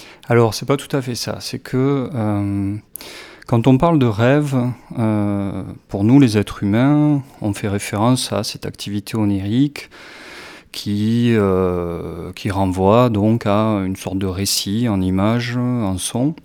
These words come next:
Les rêves des os, euh, ne sont pas des récits, ne sont pas des images et des sons, ce sont des dispositifs de matière. Et ces dispositifs de matière, euh, se situent dans une dimension que les ostéonirismologues nomment l'univers d'un effleurement.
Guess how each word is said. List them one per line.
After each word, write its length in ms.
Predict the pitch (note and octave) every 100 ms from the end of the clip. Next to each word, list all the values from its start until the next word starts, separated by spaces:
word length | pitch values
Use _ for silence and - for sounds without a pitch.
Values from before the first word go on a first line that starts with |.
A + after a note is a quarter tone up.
| - - - - -
Les 140 | A2
rêves 220 | A2+ C#3 A#2+
des 260 | A2+ A2
os, 280 | C3 D#3+ E3 -
euh, 600 | B2+ G#2+ G#2 G2 G2 F#2+
ne 80 | G2+
sont 240 | A2+ A#2 A2
pas 160 | C3
des 160 | A2+ G2+
récits, 540 | G2 - - B2+ C#3 C#3
ne 80 | A#2+
sont 220 | A2 G#2+
pas 100 | G#2+
des 200 | A#2+ A2+
images 280 | A2+ A2+ B2
et 60 | G#2+
des 120 | G2
sons, 420 | - - C3+ C3+ -
ce 180 | - A#2
sont 240 | - C3
des 120 | A#2+
dispositifs 640 | A2 G#2+ - A#2 A2 - A#2+
de 100 | G#2+
matière. 640 | G#2+ G#2+ - G2+ G2 G2+ - - - - -
Et 40 | G#2
ces 120 | -
dispositifs 540 | A2 - C#3+ C3 - B2
de 80 |
matière, 640 | A2+ G#2 G#2 - B2 C#3 D#3+ E3+ E3 - E3
euh, 560 | A2 G#2+ G#2 G2+ G2+ G2 - _ - - - - - _ -
se 160 | -
situent 500 | C3+ - - - G2+ - - _ -
dans 960 | C#3 A2 A2+ A2 A2 A2 G#2+ G#2+ G#2 G#2
une 260 | G2 G#2+ G2+
dimension 560 | G#2 G2+ F#2+ - D3 D#3+
que 80 |
les 160 | C#3 B2
ostéonirismologues 1080 | A#2+ - B2 A#2+ A2+ - G#2 G#2 B2 C#3+ D3+
nomment 560 | C#3+ A#2+ B2 C3+ C3+
l'univers 480 | A#2+ A2+ A2 A2 A2+
d'un 160 | A2+ A2
effleurement. 560 | - A2+ G#2 G2+ G2+